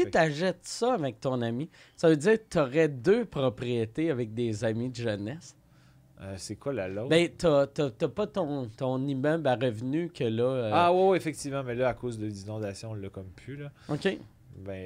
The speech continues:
Speaker 1: euh, ouais, il était trop inondé. Faut qu'on attende l'offre du gouvernement pour, euh, pour ceux qui comprennent pas, j'avais un, un, euh, un immeuble à revenus à, à Scott Junction,
Speaker 2: Oh,
Speaker 1: mais
Speaker 2: brag.
Speaker 1: brag, brag, brag, Scott Junction.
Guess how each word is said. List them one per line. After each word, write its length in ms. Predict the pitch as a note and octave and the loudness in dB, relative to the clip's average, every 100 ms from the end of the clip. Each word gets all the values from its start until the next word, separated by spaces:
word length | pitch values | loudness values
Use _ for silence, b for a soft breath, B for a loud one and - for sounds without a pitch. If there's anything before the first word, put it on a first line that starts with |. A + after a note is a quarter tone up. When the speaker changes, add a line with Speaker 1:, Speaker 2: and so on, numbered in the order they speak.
| F#2 | -10
Speaker 1:
euh, 40 | F#2 | -10
ouais, 240 | F#2+ F#2 | -12 -12
il 120 | G2 G2+ | -12 -12
était 180 | G2 | -10
trop 240 | G2 G2+ G#2+ | -14 -8 -6
inondé. 380 | G#2 G2 G2 B2 | -6 -10 -8 -8
Faut 100 | A2+ | -6
qu'on 80 | G#2 | -6
attende 300 | G2 A2 G#2 | -4 -4 -4
l'offre 160 | G#2+ | -6
du 80 | G2+ | -8
gouvernement 560 | F#2+ G2 F#2+ F2+ F2+ F#2 - | -8 -8 -6 -8 -8 -10 -12
pour, 240 | - D#2+ | -18 -16
euh, 60 | E2 E2+ - - - - - _ - G2+ | -16 -18 -20 -20 -20 -20 -20 _ -20 -20
pour 120 | - | -12
ceux 100 | C3 | -10
qui 100 | A2 | -6
comprennent 300 | A#2 G#2+ A2 | -6 -6 -6
pas, 100 | C3 | -6
j'avais 240 | A#2+ A2 | -4 -4
un, 180 | A#2 A2+ - | -4 -8 -8
un, 280 | A2 G2 F#2 b b b b - | -10 -10 -14 b b b b -14
euh, 400 | G2 F#2+ F#2 G2 | -12 -12 -14 -14
un 80 | G#2+ | -12
immeuble 300 | A2 A#2 A#2+ | -6 -4 -2
à 80 | A2+ | -2
revenus 440 | G#2+ G2 G#2 B2 | -4 -8 -10 -8
à, 280 | A2+ F#2+ F#2 G2+ | -6 -8 -10 -14
à 100 | G#2 | -14
Scott 280 | G2+ - A2 | -12 -8 -6
Junction, 460 | A2 G#2+ - - C#3 | -6 -8 -8 -2 -2
Speaker 2:
Oh, 40 | |
Speaker 1:
mais 140 | E3+ G2 | 0 -2
Speaker 2:
brag. 320 | A2+ C#3+ - - | -2 -4 -8 -16
Speaker 1:
brag, 380 | A2+ A2+ B2 B2 | -6 0 0 2
brag, 240 | C3+ C#3+ | 0 0
brag, 340 | C#3+ G#3 F3+ F3 | 2 2 4 2
Scott 400 | - D#3 D3+ C#3+ | -2 2 2 2
Junction. 440 | D#3+ G#3+ G#3 D3 | 0 0 -4 -10